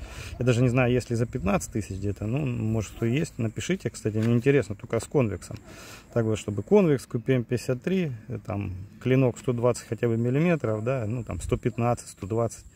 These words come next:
и пятнадцать тысяч. Интересно, вообще такое есть, но я, м, не знаю, я не мониторю специально, не, не хочу тут себя нахваливать, но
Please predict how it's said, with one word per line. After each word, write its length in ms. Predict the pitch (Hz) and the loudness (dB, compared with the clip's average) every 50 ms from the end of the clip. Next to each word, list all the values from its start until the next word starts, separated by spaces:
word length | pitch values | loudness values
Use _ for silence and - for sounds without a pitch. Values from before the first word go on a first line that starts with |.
| - - - - - - - - | -20 -20 -18 -14 -14 -14 -8 -4
и 80 | - 110 | -2 0
пятнадцать 540 | - 127 113 120 123 120 113 - 123 117 - | 2 2 2 2 2 2 2 0 -4 -6 -4
тысяч. 340 | - 95 - - 101 - | -6 -6 -4 -6 -6 -4
Интересно, 420 | 113 104 - 127 131 127 - - 110 | -4 -2 0 2 2 2 0 0 -4
вообще 280 | 110 - - 104 101 | -4 -4 -4 -4 -4
такое 320 | - - - 78 - 107 107 | -4 -4 -6 -4 -2 0 0
есть, 260 | 113 131 170 165 - | 2 2 2 0 0
но 120 | 110 113 | 0 0
я, 180 | 117 131 139 135 | 2 2 2 2
м, 680 | 123 110 113 110 113 - - - - - - - - - | 0 -2 -4 -8 -6 -4 -2 0 0 2 2 0 0 0
не 60 | 120 | 0
знаю, 260 | - - 107 113 - | 0 0 -2 -2 0
я 80 | 117 123 | 0 2
не 120 | 135 139 | 2 2
мониторю 460 | 139 143 143 147 143 - 151 127 104 98 | 4 4 2 2 0 0 0 0 0 -2
специально, 460 | - - - - - 147 156 147 127 | -6 -6 -6 0 2 2 2 2 2
не, 260 | 117 113 113 117 - | 0 -2 -2 -4 -4
не 200 | - 127 117 117 | -4 -6 -6 -6
хочу 260 | 110 - 127 - - 117 | -4 -4 -6 -6 -8 -12
тут 160 | - - - | -12 -12 -10
себя 140 | - 117 110 | -8 -6 -4
нахваливать, 600 | 107 110 - - 135 156 147 117 107 104 104 - | -4 -6 -6 -4 -6 -4 -2 -2 -2 -2 -2 -4
но 120 | 113 110 | -6 -6